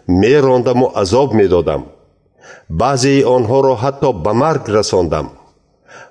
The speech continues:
مردان و زنان را دستگیر کرده به زندان می‌سپردم.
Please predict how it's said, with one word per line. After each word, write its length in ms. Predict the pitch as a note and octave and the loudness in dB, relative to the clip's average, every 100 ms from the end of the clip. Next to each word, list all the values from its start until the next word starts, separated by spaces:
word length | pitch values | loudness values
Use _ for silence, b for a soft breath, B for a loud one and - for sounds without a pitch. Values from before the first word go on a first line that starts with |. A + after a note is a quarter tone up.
| - | -2
مردان 540 | G2 A#2+ A2 C3+ D3 | 0 0 0 0 2
و 80 | C#3+ | 2
زنان 400 | A2+ A#2 C3+ C#3 | 2 2 2 2
را 140 | C3+ | 2
دستگیر 540 | B2+ A2+ A#2 - B2 C#3 | 0 -2 -4 -2 -2 0
کرده 300 | C3+ A#2 B2 | -4 -2 -2
به 160 | F#2 | -2
زندان 480 | G#2 A2 A2 A2 D#3 | 0 2 2 2 2
می‌سپردم. 760 | B2+ G#2+ - - F#2+ E2 D#2+ | 2 2 -2 -4 -4 -2 -4